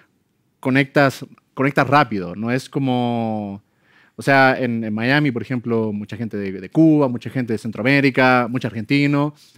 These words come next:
pero rara vez te encuentras a un chileno. Y cuando encuentras a alguien de, imagínate, alguien de la ciudad misma,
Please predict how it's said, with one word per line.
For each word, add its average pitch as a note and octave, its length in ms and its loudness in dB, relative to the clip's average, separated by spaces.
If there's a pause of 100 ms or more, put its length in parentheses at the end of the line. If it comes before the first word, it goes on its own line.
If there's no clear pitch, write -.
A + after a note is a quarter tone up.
pero A#2+ 200 2
rara F#3 480 2
vez F#3+ 260 4
te - 80 -4
encuentras D3+ 300 -2
a D3 40 0
un C3+ 80 -4
chileno. C#3 440 -2 (400)
Y B2+ 60 -4
cuando B2+ 200 2
encuentras D3+ 440 0
a C#3+ 80 6
alguien C3+ 600 2
de, G#2+ 580 2
imagínate, G#2+ 400 -2
alguien B2 220 -2
de A#2+ 140 0
la G#2 140 -4
ciudad A#2 420 0
misma, E3 580 0